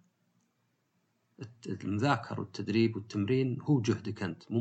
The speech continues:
مفروض إنك تفتخر بجهدك أكثر من شيء ما لك دخل فيه،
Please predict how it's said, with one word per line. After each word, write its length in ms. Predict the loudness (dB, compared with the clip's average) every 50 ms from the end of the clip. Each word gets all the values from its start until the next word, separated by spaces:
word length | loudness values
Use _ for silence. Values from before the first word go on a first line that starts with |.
| 2
مفروض 240 | 0 0 0 0 2
إنك 260 | 2 2 0 0 -4
تفتخر 420 | -8 -10 -12 -10 -10 -10 -8 -8 -8
بجهدك 460 | -4 -2 -2 -2 0 -2 -4 -6 -6
أكثر 240 | -10 -10 -8 -4 -2
من 120 | -2 -2
شيء 220 | -2 -2 -2 -2 0
ما 140 | 0 -2
لك 140 | -2 -4 -6
دخل 220 | -8 -10 -10 -10 -10
فيه، 300 | -6 -4 -4 -4 -6